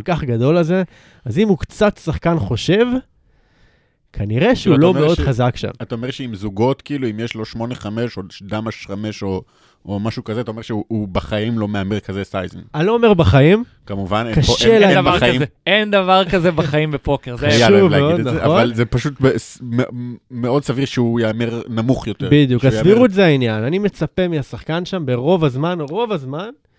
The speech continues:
Speaker 1: להמר סייזינג קטן יותר, אם הוא רוצה value, כש-, כשאני נראה חלש. אם הייתי יכול להיות עם ידיים חזקות, אז סבבה, הוא מנסה למקסם, אחלה. לא במצב הזה.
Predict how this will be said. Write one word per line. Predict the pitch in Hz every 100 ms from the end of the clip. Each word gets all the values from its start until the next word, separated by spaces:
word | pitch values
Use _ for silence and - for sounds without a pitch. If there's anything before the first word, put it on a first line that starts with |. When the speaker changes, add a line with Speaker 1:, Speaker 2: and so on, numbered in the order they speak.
| _ _ _ _
Speaker 1:
להמר | 117 147 220 233
סייזינג | - 226 214 220
קטן | 208 233 233
יותר, | 214 175 147
אם | 143
הוא | 180
רוצה | 175 160 170
value, | 139 131 117 139 240 _ _ _ _ _
כש-, | - 156 175 180 180 175 _ _
כשאני | - 170 214
נראה | 240 233
חלש. | - 254 208 - _ -
אם | 202
הייתי | 214 202 196
יכול | 165 98 147 240
להיות | 226 185
עם | 156
ידיים | 147 156
חזקות, | 110 127 123 127 123
אז | 120
סבבה, | 160 208 262 143
הוא |
מנסה | 127 120 180
למקסם, | 190 180 - 214 185 123 _ -
אחלה. | 160 - 101 _ _ _ _ _
לא | 120
במצב | 160 165 135 131 117
הזה. | 113 185